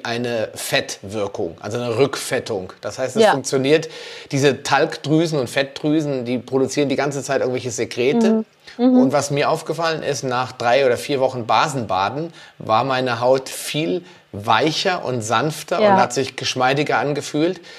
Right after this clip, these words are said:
Speaker 1: obwohl ich die Haut die ganze Zeit mit Salz, äh, förmlich malträtiert habe, als vorher, wo ich die tolle Bodylotion benutzt habe. Ja?
Speaker 2: Ja.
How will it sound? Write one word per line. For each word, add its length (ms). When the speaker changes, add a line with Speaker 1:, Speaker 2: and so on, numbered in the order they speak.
Speaker 1:
obwohl 240
ich 100
die 120
Haut 160
die 40
ganze 200
Zeit 80
mit 100
Salz, 380
äh, 120
förmlich 420
malträtiert 580
habe, 320
als 240
vorher, 520
wo 120
ich 120
die 120
tolle 300
Bodylotion 800
benutzt 400
habe. 260
Ja? 180
Speaker 2:
Ja. 200